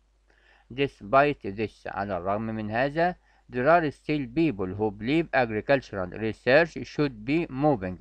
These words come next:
in a direct-، in a different direction، يبقى ما زال هناك أناس والذين يعتقدون بأن البحث الزراعي ينبغي أن يتحرك في اتجاه مختلف،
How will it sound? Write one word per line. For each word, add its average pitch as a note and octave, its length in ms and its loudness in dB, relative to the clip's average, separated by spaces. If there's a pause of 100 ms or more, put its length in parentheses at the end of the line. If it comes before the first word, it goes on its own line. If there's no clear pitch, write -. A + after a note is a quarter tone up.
in B2 160 -2
a G#2 80 0
direct-، G#2 640 -2
in B2 220 -6
a G2 120 -2
different A#2+ 460 0 (120)
direction، F#2 680 -2 (1500)
يبقى B2 180 2
ما G#2+ 200 0
زال A#2+ 320 4
هناك G#2+ 540 0
أناس G2 520 0 (240)
والذين B2+ 580 2
يعتقدون A2 800 2
بأن A2+ 360 0
البحث G2+ 500 0
الزراعي A2 720 0 (320)
ينبغي A#2+ 640 0
أن G#2 100 -2
يتحرك C#3 640 0
في A2+ 140 -4
اتجاه G#2 640 0
مختلف، A2+ 560 -2